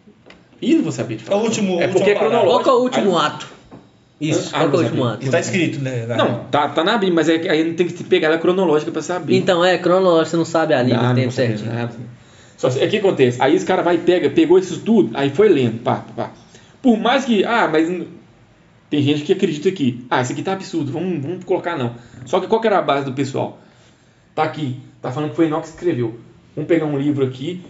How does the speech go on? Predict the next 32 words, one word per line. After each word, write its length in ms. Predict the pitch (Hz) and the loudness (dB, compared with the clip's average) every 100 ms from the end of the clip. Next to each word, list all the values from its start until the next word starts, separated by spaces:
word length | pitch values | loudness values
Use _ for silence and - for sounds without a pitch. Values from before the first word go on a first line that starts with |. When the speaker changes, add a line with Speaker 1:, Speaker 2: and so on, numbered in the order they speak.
| - | -18
Speaker 1:
vamos 120 | 139 | -10
pegar 160 | 139 147 | -4 -2
uma 220 | 143 131 | -2 -2
coisa 200 | 123 135 | -4 -4
aqui 100 | 127 | -4
sobre 280 | 127 170 156 | 0 0 2
Enoque, 280 | 131 147 147 | 0 -2 -4
vamos 140 | 156 | -8
ver 120 | 151 | -6
se 140 | 151 147 | -6 -8
foi 300 | - 165 151 | -2 2 4
ele 180 | 208 226 | 4 2
mesmo 180 | 180 165 | 0 -2
que 80 | 139 | -4
escreveu. 280 | 139 120 120 - _ _ _ _ | -8 -10 -12 -18 _ _ _ _
Aí 100 | 139 | -4
a 40 | 147 | 2
galera 240 | 156 170 | 6 6
juntou 200 | 175 180 | 4 2
e 40 | 196 | 2
falou 120 | 180 | 0
assim: 220 | 147 123 - | -2 -10 -8
não 160 | 135 | -8
parece 300 | 139 170 165 - | -4 -2 -4 -4
ser, 220 | 180 165 - | -4 -4 -8
que 80 | |
foi 140 | - 175 | -4 -4
Enoque 180 | 170 170 | -2 -8
isso 80 | 196 | -8
aqui 100 | 196 | -8
não. 80 | |
Speaker 2:
Aham. 340 | - 135 120 | -6 -4 -6